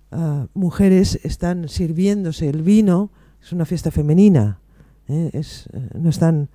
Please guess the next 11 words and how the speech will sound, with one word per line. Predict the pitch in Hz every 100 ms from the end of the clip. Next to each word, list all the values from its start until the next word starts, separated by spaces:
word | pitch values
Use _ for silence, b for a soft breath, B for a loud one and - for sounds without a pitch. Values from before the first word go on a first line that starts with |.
| b b b
no | 170
es | 165
una | 175 156
fiesta | 185 170 170
como | 165 170
el | 156
simposio | 170 165 170 170
masculina, | 151 147 - 196 190 165 b b _
es | - 170
exclusivamente | - 175 - 175 180 175
femenina, | 196 208 196 170 170